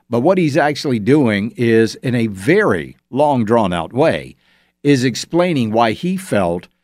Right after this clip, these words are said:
that, like, Ukraine and the Ukrainian people, certain parts of Ukraine are Russian, and how they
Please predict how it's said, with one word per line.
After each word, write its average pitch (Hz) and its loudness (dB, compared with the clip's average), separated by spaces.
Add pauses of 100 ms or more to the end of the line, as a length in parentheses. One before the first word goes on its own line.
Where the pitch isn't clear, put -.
(220)
that, 110 -4
like, 107 -4
Ukraine 107 -4 (1120)
and 123 -2
the 117 -2
Ukrainian 120 -2
people, 180 -2 (2750)
certain 156 -4
parts 202 0
of 131 -4
Ukraine 107 -2 (400)
are 160 4 (560)
Russian, 117 -2 (1200)
and 110 -6
how 104 0
they 160 0